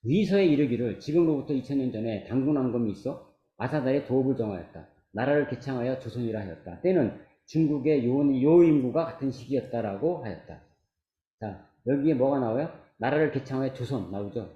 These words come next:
개국. 개국이라는 말이 삼국유사에 나오는 겁니다. 여기에. 다음에 "고기에 다음과 같이 전한다. 옛날에 환인의 서자 환웅이 천하의 뜻을 두어 널리 인간 세상을 구하였다."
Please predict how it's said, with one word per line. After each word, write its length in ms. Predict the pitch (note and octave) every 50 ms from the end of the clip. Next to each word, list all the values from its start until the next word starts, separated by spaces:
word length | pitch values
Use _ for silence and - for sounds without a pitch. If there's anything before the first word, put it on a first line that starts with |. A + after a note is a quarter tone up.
| -
개국. 280 | - C#3 C#3+ - G2+ - - _ _ _ _ _ _ _ _ _ _ _ _ _ _ _
개국이라는 560 | - D3+ E3+ E3+ F3+ D#3+ F#3 E3+ D#3+ D#3 D3 C3+
말이 360 | B2 B2+ D#3 F3+ G3 - - - _ _ _ _ _ _ _ _
삼국유사에 440 | - F3 E3 E3 D#3 C3+ A2 C3 C#3
나오는 300 | A#2+ F2+ G#2 A#2 B2+ A#2+
겁니다. 420 | G#2 F#2+ F#2 E2 D#2 E2 F2+ G2 G#2
여기에. 580 | G#2 G#2+ G2+ F#2 F2+ E2 F#2+ B2+ F3 F#3+ - - _ _ _ _ _ _ _ -
다음에 380 | D3+ E3+ F3 E3 D3+ C3 - -
"고기에 420 | C#3+ E3+ F3 F#3 G3 G3 F#3 D#3+
다음과 320 | - C#3 D#3 D#3+ D3 D#3
같이 120 | D3 - -
전한다. 640 | C3 B2+ B2+ A#2+ A2+ G#2 G2 F2 - - - _ _ _ -
옛날에 640 | B2+ D#3+ E3+ E3+ D#3+ E3 D#3+ - F#2 - - - - _ _ _ _ _ -
환인의 300 | G#3 G3+ G3 F#3+ F#3+ -
서자 380 | - D#3 E3+ E3 E3+ E3 D#3+
환웅이 580 | D3+ - - F#3+ F#3 F3 E3+ F3 F#3+ G3+ F#3+ -
천하의 560 | - - F#3+ F#3 F3 E3 E3 D3+ C#3 - -
뜻을 240 | - D3+ D#3+ E3+ C#3+
두어 300 | C3+ C3+ D#3+ F3 F3 -
널리 320 | B2 B2+ C#3 D3+ D3+ C#3
인간 280 | C3+ C#3 C#3+ D3 D3 C#3
세상을 440 | A#2+ A#2+ C#3 C#3+ D3+ C#3 G#2+ G#2 -
구하였다." 640 | - - A#2+ C3 B2 G#2+ F#2 - - F#2 D#2+ -